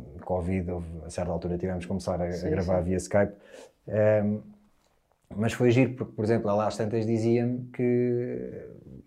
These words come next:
Speaker 1: o basquete, ela nunca viu isto como
Speaker 2: Exato.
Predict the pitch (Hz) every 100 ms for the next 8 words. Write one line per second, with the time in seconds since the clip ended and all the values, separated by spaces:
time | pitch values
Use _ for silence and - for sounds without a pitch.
0 | - 104 117 123 - - 117 127 131 127
1 | 131 123 123 131 135 131 - 139 135 135
2 | - 143 - - - 180 156